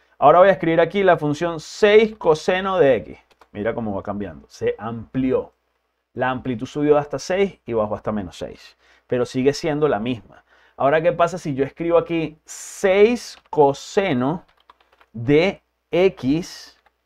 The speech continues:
entre dos? Mira lo que sucede. Seis coseno de X medios, nosotros teníamos acá seis coseno de X medios. ¿Mm?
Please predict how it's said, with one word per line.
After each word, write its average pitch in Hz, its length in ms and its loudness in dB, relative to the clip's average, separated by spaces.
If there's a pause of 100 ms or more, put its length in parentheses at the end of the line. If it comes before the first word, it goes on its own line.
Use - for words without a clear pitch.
(120)
entre 117 460 -6
dos? - 520 -2 (960)
Mira 92 200 -10
lo 107 80 -4
que 107 120 -10
sucede. 160 480 2 (520)
Seis 165 380 -2
coseno 190 420 -4
de 160 120 6
X 151 280 -4
medios, 135 800 0 (380)
nosotros 135 680 0
teníamos 123 500 -4
acá 151 520 2 (440)
seis 110 320 -6
coseno 127 540 -4
de 110 200 -2
X 127 460 -4
medios. 147 640 -6 (500)
¿Mm? 240 260 -6